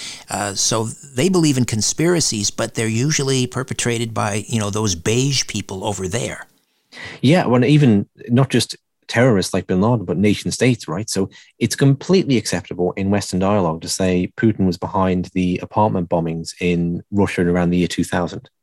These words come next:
Speaker 2: Completely acceptable. And there's evidence for it. You know, the F S B were caught with their fingers on bags of bombs in a building that didn't go off. So yeah, I'm, I'm very open to that possibility. But nobody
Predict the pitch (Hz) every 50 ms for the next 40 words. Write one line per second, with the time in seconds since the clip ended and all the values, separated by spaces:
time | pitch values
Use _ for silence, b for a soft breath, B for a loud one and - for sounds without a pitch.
0 | _ _ _ - - 113 110 135 131 101 92 87 - - 82 - - 85 - B
1 | B B B B B 113 120 123 120 156 175 165 - - - - - 76 101 131
2 | - - 98 92 92 101 92 - 92 87 - - 90 87 87 85 85 - - -
3 | 90 90 - - - - _ _ _ _ _ _ _ - 95 90 - 92 87 85
4 | - - 98 92 87 90 87 85 95 90 87 87 85 82 - _ - 90 90 92
5 | 90 - 87 85 - - 95 87 87 90 92 90 82 - - 95 92 90 90 87
6 | _ _ _ _ - - - - - 95 92 90 92 90 87 87 - 92 92 87
7 | 92 87 85 87 113 127 - - 110 117 147 185 175 - - 98 131 147 - -
8 | - 98 - 135 113 82 80 82 85 82 - - - - - - - _ - -
9 | 95 - - - 87 85 82 123 131 - b b b b b b b - 135 131
10 | - _ _ _ - 123 131 170 208 190 175 156 143 131 123 -